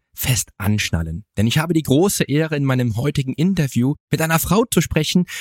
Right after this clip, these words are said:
die auch dich mit der Kraft ihrer vollends positiven Aura vermutlich in der nächsten halben Stunde dermaßen in den siebten Glückshimmel katapultiert, dass dir Hören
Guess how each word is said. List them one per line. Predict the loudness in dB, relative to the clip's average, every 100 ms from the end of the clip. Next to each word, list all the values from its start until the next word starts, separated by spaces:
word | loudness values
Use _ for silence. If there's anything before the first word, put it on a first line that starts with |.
| -6
die | -2 0
auch | 0
dich | 0 -2 2
mit | 0 0
der | -2
Kraft | -4 -2 -2 -2 -2
ihrer | -2 0 -2
vollends | -4 -4 0 2 2 0 0 0 -6 -4
positiven | 2 2 0 0 0 2 -2
Aura | 0 0 2 2 0 -4 _ _
vermutlich | 0 0 2 0
in | 0
der | 2
nächsten | 0 -2 -2 -2 -2
halben | 0 0 0
Stunde | 2 0 0
dermaßen | -2 -2 2 2 2 0 2 2 0 -8 -8
in | -2 2
den | 2
siebten | 2 0 _ 0 0 -2
Glückshimmel | 0 0 0 0 2 2 0
katapultiert, | -4 -2 0 0 0 0 2 2 -2 _ _
dass | -4 -4
dir | 0 0
Hören | 2 0 2 0